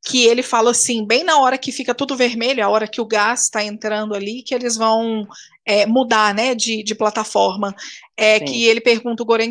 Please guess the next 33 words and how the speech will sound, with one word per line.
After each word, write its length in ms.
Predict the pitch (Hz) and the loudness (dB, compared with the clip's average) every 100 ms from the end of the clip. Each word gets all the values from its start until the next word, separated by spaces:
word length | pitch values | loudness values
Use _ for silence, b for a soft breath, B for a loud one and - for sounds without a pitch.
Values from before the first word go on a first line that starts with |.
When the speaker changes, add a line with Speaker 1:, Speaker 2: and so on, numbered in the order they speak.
| 233 | 0
Speaker 1:
pergunta 400 | 240 240 240 233 | -2 0 -8 -8
pro 160 | 226 | -14
Trimagasi 720 | - 247 220 220 208 202 - | -8 -6 -4 -4 -4 -2 -4
assim, 240 | 220 - 196 | -4 -6 -6
"Você 220 | 202 - | -4 -2
acredita 420 | 254 254 220 220 | -2 -2 -4 -4
em 80 | 214 | -2
Deus?" 360 | 202 254 220 196 | 2 2 2 2
E 40 | 202 | 0
ele, 140 | 202 | 0
"Agora, 800 | 202 196 214 185 190 226 294 330 | -2 -2 0 2 4 2 0 -4
nesse 420 | 226 247 370 - | -2 0 2 0
momento, 540 | 349 285 233 233 320 440 | 2 0 0 -4 -4 -4
eu 120 | 466 | -4
acredito." 760 | 453 523 415 226 202 - 214 _ | -2 -2 -2 -6 -8 -12 -18 _
Quer 140 | - 262 | -6 -4
dizer, 240 | 233 240 | 0 2
Speaker 2:
Sim, 40 | 220 | 2
Speaker 1:
é, 80 | 220 | 2
Speaker 2:
não. 80 | 240 233 | 2 2
Speaker 1:
é, 60 | 240 | 2
eu 60 | |
acho 200 | 247 - | 0 0
que 60 | - | 0
é 20 | |
o 60 | 269 | 0
momento 380 | 294 277 277 285 | 2 2 0 0
que 80 | 320 | -4
ele 140 | 330 | -4
te-, 240 | _ 247 240 | _ -10 -6
fica 240 | 311 320 | -4 -4
pensando, 640 | - 302 285 - 254 233 | -4 -6 -4 -4 -4 -2
"Eu, 100 | 220 | -4